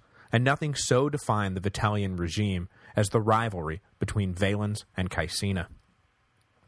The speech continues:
Every appointment, every assignment, every appropriation became a cause worth fighting for. They both stacked the reorganized legions, civil service, and Praetorian Guard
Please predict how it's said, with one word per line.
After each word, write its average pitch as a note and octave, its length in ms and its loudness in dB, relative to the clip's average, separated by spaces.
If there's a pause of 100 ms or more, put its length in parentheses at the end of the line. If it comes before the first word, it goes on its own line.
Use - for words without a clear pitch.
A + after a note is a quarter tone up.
(400)
Every C#3+ 300 4
appointment, G2+ 580 -2 (260)
every G#2 260 2
assignment, F2 580 0 (260)
every C3 240 4
appropriation A#2 880 0 (160)
became G#2+ 300 2
a G2 60 -2
cause F#2+ 440 2
worth E2 240 -2
fighting F#2+ 460 0
for. D2 240 -4 (960)
They B2 80 8
both C3 260 4
stacked - 460 0
the A#2+ 60 2
reorganized G2+ 720 2
legions, F#2+ 560 0
civil G#2 340 0
service, F#2 500 -2
and F#2+ 180 -4
Praetorian F#2+ 520 0
Guard F#2+ 360 0